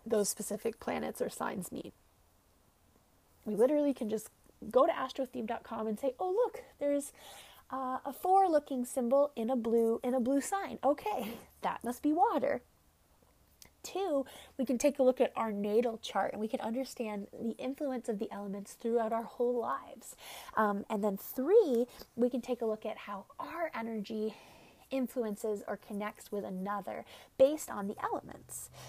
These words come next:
So in that example of my friend who had a lot of water and then this person had no water and there wasn't that ability to connect on an emotional level, I'm not saying it's because of that. I'm just saying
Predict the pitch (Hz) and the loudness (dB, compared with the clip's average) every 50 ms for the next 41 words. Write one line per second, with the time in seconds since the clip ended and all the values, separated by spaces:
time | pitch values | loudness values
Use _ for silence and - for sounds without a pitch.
0 | - - - 247 233 214 - 220 208 190 190 190 185 185 180 185 196 185 180 - | -16 0 4 6 6 6 6 4 -2 -2 -4 -4 -4 -6 -6 -6 -6 -6 -6 -6
1 | 202 196 - 214 220 214 - 349 339 320 311 294 269 254 233 208 202 208 202 202 | -6 -6 -6 -6 -8 -4 -2 -2 0 0 0 0 2 2 2 2 2 0 0 2
2 | 202 226 269 302 320 311 320 302 277 285 262 240 240 247 247 240 233 220 208 208 | 2 4 4 4 4 2 2 0 0 0 0 2 2 2 2 2 2 0 -2 -2
3 | 196 190 196 196 - - - 202 185 - - 190 185 185 190 180 175 185 185 226 | -2 -2 -2 -4 -4 -6 -8 -8 -8 -8 -8 -10 -10 -8 -8 -6 -4 -4 -2 -2
4 | 269 381 415 359 262 - - - - - 240 240 240 233 233 220 247 254 262 233 | 0 0 0 0 -2 -4 -6 -8 -8 -8 -6 -6 -6 -4 -2 2 2 4 4 2
5 | 247 240 226 233 240 - - 214 - - - 226 208 - - 220 226 240 247 247 | 2 0 -2 -4 -6 -6 -4 -6 -6 -6 -6 -8 -6 -2 0 2 4 4 4 4
6 | 226 208 208 - - 190 - - 190 220 214 196 - - 208 196 196 190 175 180 | 4 0 -2 -6 -10 -12 -10 -10 -8 -8 -8 -8 -8 -10 -10 -8 -8 -6 -8 -8
7 | 185 185 196 196 196 - - - 185 185 185 214 - - 381 - 254 240 240 240 | -8 -8 -8 -8 -8 -10 -12 -14 -12 -10 -8 -8 -8 -8 -8 -6 -6 -6 -6 -6
8 | - - - - - - - 240 247 254 277 277 285 - - - - - 220 208 | -10 -14 -18 -18 -20 -12 -8 -6 -4 -4 -4 -4 -6 -6 -6 -10 -10 -8 -6 -6
9 | 214 214 208 202 190 180 - - - - 208 - - - - - 226 247 277 254 | -4 -4 -4 -4 -6 -8 -10 -12 -12 -12 -12 -10 -12 -12 -8 -6 -6 -4 -4 -4
10 | 247 285 277 277 277 - - 208 196 202 214 202 - - 214 202 196 190 196 180 | -2 -2 -2 -2 -4 -4 -6 -6 -6 -4 -6 -6 -6 -8 -8 -8 -8 -8 -10 -10
11 | 196 | -12